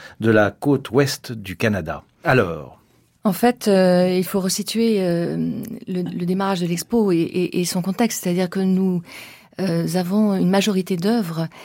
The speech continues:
Speaker 2: qui concernent des artistes qui ont, euh, euh, œuvré à la fin du dix-neuvième siècle et au début du vingtième. Et c'est vrai que le paysage à la fin du dix-neuvième siècle, en fait,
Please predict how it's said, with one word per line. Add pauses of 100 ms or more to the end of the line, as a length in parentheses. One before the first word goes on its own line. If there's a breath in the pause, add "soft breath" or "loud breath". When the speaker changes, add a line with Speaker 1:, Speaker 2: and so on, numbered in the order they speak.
(100)
Speaker 2:
qui
concernent
des
artistes
qui
ont,
euh, (600 loud breath)
euh,
œuvré
à
la
fin
du
dix-neuvième
siècle
et
au
début
du
vingtième. (480 loud breath)
Et
c'est
vrai
que
le
paysage
à
la
fin
du
dix-neuvième
siècle,
en
fait,